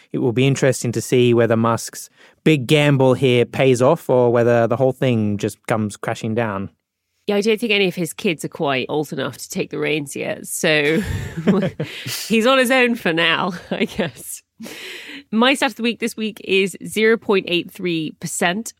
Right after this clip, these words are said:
Speaker 2: which is the share of deposit accounts in America that have more than two hundred fifty thousand dollars in them, so more than the federally protected deposit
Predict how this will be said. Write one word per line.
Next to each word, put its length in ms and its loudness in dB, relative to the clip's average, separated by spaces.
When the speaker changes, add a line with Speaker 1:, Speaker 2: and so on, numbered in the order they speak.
Speaker 2:
which 260 -2
is 180 -2
the 200 -8
share 600 0
of 300 -2
deposit 420 -6
accounts 680 -6
in 320 -4
America 680 -2
that 140 -10
have 400 -6
more 360 0
than 200 -6
two 220 -2
hundred 260 -4
fifty 180 -8
thousand 360 -2
dollars 260 -6
in 100 -6
them, 300 -10
so 240 -2
more 540 -2
than 420 -2
the 460 -2
federally 460 -4
protected 640 -6
deposit 500 -8